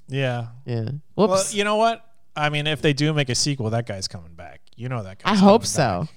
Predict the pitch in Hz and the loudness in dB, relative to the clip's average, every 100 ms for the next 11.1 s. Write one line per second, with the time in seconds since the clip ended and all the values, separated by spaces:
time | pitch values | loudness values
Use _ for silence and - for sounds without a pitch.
0 | - 190 190 196 127 151 143 123 147 - | -10 -2 2 4 2 4 6 6 6 6
1 | - 190 202 185 175 170 165 170 185 180 | 4 4 4 4 2 2 2 2 2 2
2 | 170 151 156 165 - - 190 156 175 165 | 0 -2 -4 -8 -20 -8 2 4 6 6
3 | 139 143 180 - 151 147 131 151 143 135 | 6 4 2 0 2 2 2 -2 -4 -4
4 | 135 131 131 117 117 120 117 110 123 - | -8 -8 -12 -10 -8 -8 -10 -12 -18 -18
5 | - 117 110 107 117 131 127 117 131 123 | -12 -10 -10 -12 -4 -2 -2 -6 -6 -6
6 | 117 107 107 113 107 107 - - - - | -8 -10 -8 -6 -6 -6 -10 -20 -20 -20
7 | - - 269 208 165 151 117 117 104 107 | -20 -16 -8 -4 -4 -4 -6 -8 -8 -12
8 | - 101 92 - 104 113 104 98 98 95 | -12 -12 -12 -14 -10 -10 -10 -10 -14 -16
9 | 95 92 104 143 123 107 113 107 78 156 | -16 -16 -12 -6 -2 -2 -2 -2 -4 -6
10 | - - - 131 131 120 113 101 98 104 | -12 -18 -8 -8 -6 -6 -6 -10 -14 -16
11 | 87 | -18